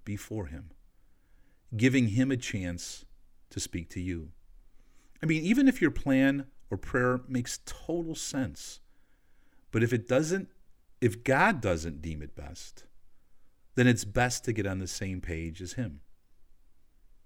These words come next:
Look at how Jesus prays before He is brutally crucified. In Mark fourteen thirty-six, He says, "Abba, Father, all things are possible for you."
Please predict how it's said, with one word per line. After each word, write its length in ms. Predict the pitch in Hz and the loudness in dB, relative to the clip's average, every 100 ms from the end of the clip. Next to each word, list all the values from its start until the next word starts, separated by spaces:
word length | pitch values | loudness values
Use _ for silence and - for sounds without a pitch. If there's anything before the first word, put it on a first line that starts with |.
| - - - - - - - | -20 -20 -20 -20 -20 -18 0
Look 280 | 175 254 | 2 4
at 100 | 320 | 2
how 260 | 254 147 139 | 0 2 2
Jesus 480 | 117 110 139 143 139 | 2 0 0 -2 -6
prays 580 | - - 110 90 85 95 | -2 2 2 2 0 -4
before 440 | 95 98 117 107 | -6 -6 -4 -2
He 180 | 101 104 | 0 0
is 160 | 98 | -2
brutally 800 | 95 92 104 127 123 82 82 90 - - - _ - _ _ | -4 -4 0 2 2 2 0 -2 -6 -20 -20 _ -20 _ _
crucified. 640 | - 147 131 - - - - - _ - - | -2 0 0 -8 -12 -16 -20 -20 _ -20 -8
In 100 | - | 0
Mark 220 | 120 123 123 | 4 2 0
fourteen 520 | - 135 123 131 120 | -2 -2 -2 -4 -4
thirty-six, 640 | - 117 107 101 120 - | -2 -2 -2 -4 -8 -8
He 100 | 101 | -8
says, 400 | - 95 90 85 - - - - - - - _ - - - _ _ _ - - - - _ - - - | -6 -6 -6 -8 -16 -20 -20 -20 -20 -20 -20 _ -20 -20 -20 _ _ _ -20 -20 -20 -20 _ -20 -12 0
"Abba, 300 | 143 165 175 | 4 6 4
Father, 520 | - 127 127 76 71 - - - - - - - _ _ - - _ _ _ _ _ - - | 4 2 2 0 -10 -16 -20 -20 -20 -20 -20 -20 _ _ -20 -20 _ _ _ _ _ -20 2
all 300 | 139 147 156 | 8 8 8
things 320 | - 107 98 | 4 2 2
are 80 | 98 | 0
possible 520 | - 127 120 - 78 | -2 -4 -4 -6 -8
for 200 | 76 - | -12 -12
you." 140 | 76 | -12